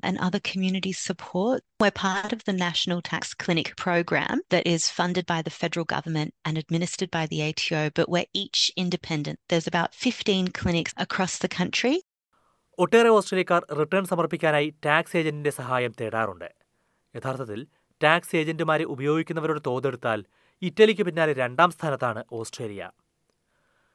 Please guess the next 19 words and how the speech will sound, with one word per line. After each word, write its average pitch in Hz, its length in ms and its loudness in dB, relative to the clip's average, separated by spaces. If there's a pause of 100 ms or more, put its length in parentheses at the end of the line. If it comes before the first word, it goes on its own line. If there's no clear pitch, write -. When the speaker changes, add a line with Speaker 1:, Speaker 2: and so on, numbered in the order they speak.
(600)
Speaker 2:
ഏജന്റുമാരെ 247 580 4
ഉപയോഗിച്ചാൽ 151 480 2 (240)
കൂടുതൽ 175 300 4 (100)
റീഫണ്ട് 180 520 2
ലഭിക്കും 139 380 -2 (140)
എന്ന് 156 180 -6
കരുതുന്നവരുണ്ട്. 113 640 -4 (680)
എന്നാൽ 117 200 -6 (720)
വർഷം 151 320 0 (440)
ഒരു 156 160 4
ലക്ഷത്തി 175 280 -4 (100)
എൺപതിനായിരം 175 680 2
ഡോളറെങ്കിലും 160 480 2
വരുമാനമില്ലാത്തവർ 147 760 2 (580)
ടാക്സ് 180 300 6
ഏജന്റുമാരുടെ 185 500 4
സേവനം 156 320 0
ഉപയോഗിക്കുന്നതുകൊണ്ട് 143 680 0 (440)
റീഫണ്ട് 190 360 2